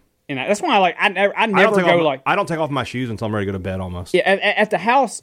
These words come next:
Speaker 1: I, I will wear, like, house shoes or
Speaker 2: Mm-hmm.
Speaker 1: whatever, but I, I'm never barefooted, or
Speaker 2: Norm-,
Speaker 1: I'm never
Speaker 2: normally I come in the house, and then whatever I'm gonna do, I'm gonna do, and then when I sit down in the recliner, and that's where I'm gonna be for the, until I go to bed, basically, I'll take my shoes off, and then I'll go to bed later. But no,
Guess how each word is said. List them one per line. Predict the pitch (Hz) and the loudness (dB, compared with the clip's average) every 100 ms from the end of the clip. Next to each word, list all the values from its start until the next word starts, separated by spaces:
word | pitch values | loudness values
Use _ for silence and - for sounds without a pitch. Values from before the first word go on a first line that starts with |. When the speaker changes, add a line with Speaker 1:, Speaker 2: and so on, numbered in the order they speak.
| - | -4
Speaker 1:
I, | 220 | 0
I | 226 | 2
will | 240 233 | 6 6
wear, | 170 147 | 4 0
like, | 127 | -2
house | - 131 127 | -4 -6 -6
shoes | - 60 - - | -14 -20 -20 -8
or | 110 | -4
Speaker 2:
Mm-hmm. | 123 | -2
Speaker 1:
whatever, | 120 110 107 - | -4 -6 -10 -6
but | 127 127 _ _ - | -4 -4 _ _ -8
I, | 127 175 | -2 2
I'm | 247 | 2
never | 185 196 165 | 2 2 0
barefooted, | 123 127 147 139 123 113 107 - | -4 -4 -4 -4 -8 -10 -12 -8
or | 139 | 0
Speaker 2:
Norm-, | 147 165 | 2 2
Speaker 1:
I'm | 147 | -2
never | 143 147 | 0 2
Speaker 2:
normally | 175 160 | 2 0
I | 139 | -2
come | 156 | -4
in | 156 | -4
the | 131 | -2
house, | 135 135 127 - | -2 -2 -6 -8
and | 107 | -4
then | 107 | -2
whatever | 113 135 | 0 0
I'm | 139 | 0
gonna | 135 | 0
do, | 117 127 | 0 0
I'm | 120 | 0
gonna | 117 | 0
do, | 104 113 | 0 0
and | 107 | 0
then | 107 | 0
when | 113 | 0
I | 120 | -2
sit | - | -2
down | 175 170 | -2 -2
in | 143 | -4
the | |
recliner, | 107 101 123 117 143 151 151 - _ | -4 -6 -2 0 0 -2 -6 -12 _
and | 110 | -4
that's | 120 131 | -4 -2
where | |
I'm | 123 | -2
gonna | 123 | 0
be | 113 | -4
for | 117 | -4
the, | 110 107 - | -4 -6 -6
until | 113 120 | -2 0
I | |
go | 113 | 0
to | 104 | -2
bed, | 95 110 127 | -2 -2 0
basically, | 127 131 135 143 135 - - | -2 -2 -2 -2 -2 -6 -8
I'll | |
take | - 98 | -4 -4
my | 98 | -4
shoes | - 92 87 | -6 -8 -10
off, | - - _ _ _ - | -16 -20 _ _ _ -2
and | |
then | 117 | -2
I'll | 101 | 0
go | 98 | -2
to | |
bed | 82 78 - - _ _ _ - | -4 -8 -14 -20 _ _ _ -4
later. | 190 - - _ - | -4 -4 -20 _ -6
But | - 107 - _ _ - | -2 -2 -4 _ _ -4
no, | 160 196 90 | 0 0 0